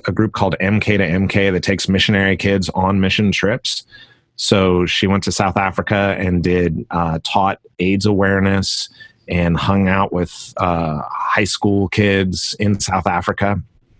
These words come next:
you know, stuff like that. My middle daughter is very, uh, missionally focused as well. Like, she constantly is, uh, talking with and connecting with people in a really loving, kind way.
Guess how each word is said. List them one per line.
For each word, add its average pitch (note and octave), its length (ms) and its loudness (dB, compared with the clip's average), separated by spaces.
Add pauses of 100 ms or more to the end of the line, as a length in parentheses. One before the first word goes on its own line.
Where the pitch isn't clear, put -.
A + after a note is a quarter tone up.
(440)
you G2 100 0
know, E2+ 80 2
stuff - 260 -2
like G2 140 0
that. F#2 300 0 (340)
My F#2+ 140 2
middle G#2 320 4
daughter G2 420 2
is F2+ 240 0
very, G2+ 680 2
uh, F2 460 0
missionally G2+ 760 2
focused G2 560 0
as E2+ 120 0
well. A2 520 2
Like, G#2 260 0
she G2+ 160 0
constantly G#2 1120 0 (480)
is, F2 540 0
uh, D#2+ 300 0 (100)
talking G2 600 2
with F#2 480 0
and F2+ 240 0
connecting G2 720 2
with F#2 180 -2
people F#2+ 380 2
in E2 80 0
a F#2 60 2
really G2 220 4
loving, F2+ 460 2
kind E2+ 460 2
way. F2 360 0